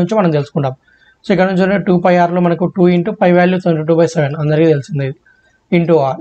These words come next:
equal to forty-four. అప్పుడు ఏమవుతుంది? ఇక్కడ ట్వంటీ టూ వన్స్, ట్వంటీ టూ టూస్, తర్వాత టూ వన్స్,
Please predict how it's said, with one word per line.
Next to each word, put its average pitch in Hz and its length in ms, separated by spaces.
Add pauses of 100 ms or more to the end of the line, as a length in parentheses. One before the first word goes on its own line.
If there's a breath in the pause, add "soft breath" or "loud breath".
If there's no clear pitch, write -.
(100)
equal 185 260
to 190 120
forty-four. 156 400 (140)
అప్పుడు 160 200
ఏమవుతుంది? 170 340
ఇక్కడ 170 120 (140)
ట్వంటీ 165 260
టూ 185 160
వన్స్, 175 220 (600)
ట్వంటీ 175 300
టూ 220 60 (160)
టూస్, 170 220 (420)
తర్వాత 165 240 (120)
టూ 180 80 (100)
వన్స్, 175 180